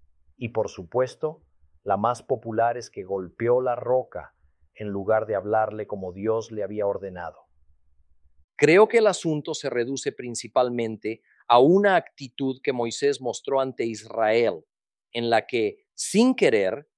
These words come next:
validó una creencia pagana sostenida por la mayoría de la gente de aquella época. Y al hacerlo así, no mostró a Dios como el que hace brotar el agua, sino a un hombre. Debemos recordar que Israel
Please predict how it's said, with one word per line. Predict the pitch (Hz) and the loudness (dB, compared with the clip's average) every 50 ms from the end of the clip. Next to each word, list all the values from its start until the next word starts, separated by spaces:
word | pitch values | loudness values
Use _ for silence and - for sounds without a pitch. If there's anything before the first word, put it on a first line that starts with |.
| _ _ _ | _ _ _
validó | - 127 117 117 117 117 113 139 | 6 6 6 6 6 2 2 4
una | 143 147 147 147 147 - | 2 2 2 0 -4 -4
creencia | - 127 127 135 143 151 147 - 151 131 - | -2 -2 -2 -2 -2 -4 -4 -2 -4 -2 0
pagana | 117 110 104 123 123 135 139 131 | 0 0 2 2 2 0 0 -4
sostenida | - - 123 107 - - 117 117 127 139 139 143 135 - | -6 -6 -8 -8 -6 -6 -4 -4 -2 0 0 0 0 0
por | 127 120 113 | -2 -4 -2
la | 113 107 | -2 0
mayoría | 107 107 101 104 104 110 123 135 131 127 | 0 0 -2 -2 -4 -2 0 0 0 0
de | 131 | 0
la | 120 113 107 | -2 -4 -4
gente | - - 127 123 117 107 - 107 104 - _ _ _ _ | -4 -4 -6 -6 -6 -6 -6 -6 -6 -6 _ _ _ _
de | - 117 104 | -6 -6 -6
aquella | 95 - - 120 120 117 117 107 | -4 -4 -6 -6 -4 -2 -2 -2
época. | 104 92 - - - - - - - _ _ _ _ _ _ _ _ _ _ | -2 -4 -6 -10 -20 -20 -20 -20 -20 _ _ _ _ _ _ _ _ _ _
Y | - 117 | -4 -2
al | 117 110 107 | -2 0 0
hacerlo | 101 - - 135 143 147 160 175 180 | -2 -2 -2 -2 -2 -2 -2 -2 -2
así, | 170 - - 139 127 135 139 _ _ _ _ _ _ _ | -2 -4 -6 -10 -10 -12 -14 _ _ _ _ _ _ _
no | - 123 123 131 143 | -10 -6 -2 0 0
mostró | 147 151 139 127 - - 139 139 135 | 0 0 -2 -4 -6 -4 0 2 2
a | 127 | 2
Dios | 113 120 123 127 127 131 135 - - | 2 0 0 2 2 0 -2 -6 -10
como | - 123 120 117 | -10 -8 -8 -8
el | 113 107 | -8 -6
que | - 120 117 | -4 -2 -2
hace | 120 - - 131 | -2 -2 -4 -8
brotar | 120 113 113 107 - 110 107 104 | -8 -8 -8 -6 -4 -4 -4 -4
el | 98 95 98 | -4 -2 -2
agua, | 98 92 87 85 85 78 - _ _ _ _ _ | -2 -2 -2 -4 -10 -14 -14 _ _ _ _ _
sino | - - - 120 113 113 120 127 135 143 156 _ _ _ _ | -18 -14 -10 -8 -6 -4 -2 -2 -2 -2 -4 _ _ _ _
a | - 101 101 | -2 0 0
un | 104 110 117 113 110 | 0 0 -2 -4 -6
hombre. | 101 95 90 87 82 - 76 - _ _ _ _ _ _ _ _ _ _ _ _ _ _ _ _ _ | -6 -6 -6 -10 -14 -18 -20 -20 _ _ _ _ _ _ _ _ _ _ _ _ _ _ _ _ _
Debemos | - 117 113 120 151 180 196 196 170 | -2 0 2 4 4 2 2 -2 -4
recordar | 190 202 196 214 202 180 156 139 131 131 - | -4 -4 -2 -2 -2 2 2 2 2 2 0
que | - 135 | -6 -12
Israel | 127 123 120 139 135 127 123 117 113 113 107 - | -14 -10 -6 -4 -2 0 0 0 -2 -4 -6 -12